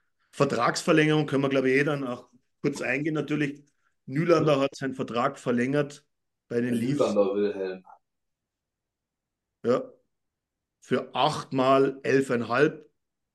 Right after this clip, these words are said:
Speaker 1: auf dem Blatt Papier dann am Ende. Ähm, wie es dann wirklich geregelt ist und was dann wirklich pro Jahr Geld fließt, ist, glaube ich, wieder eine andere Sache. Ähm, nichtsdestotrotz,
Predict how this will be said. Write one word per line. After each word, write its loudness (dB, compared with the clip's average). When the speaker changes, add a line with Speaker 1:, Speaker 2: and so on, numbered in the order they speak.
Speaker 1:
auf -2
dem -2
Blatt -2
Papier -2
dann 2
am -2
Ende. -4
Ähm, -2
wie -2
es -2
dann 2
wirklich -4
geregelt 0
ist -4
und -8
was -6
dann -6
wirklich -10
pro -6
Jahr -2
Geld -6
fließt, -10
ist, -16
glaube -10
ich, -8
wieder -8
eine -12
andere -8
Sache. -10
Ähm, 2
nichtsdestotrotz, 0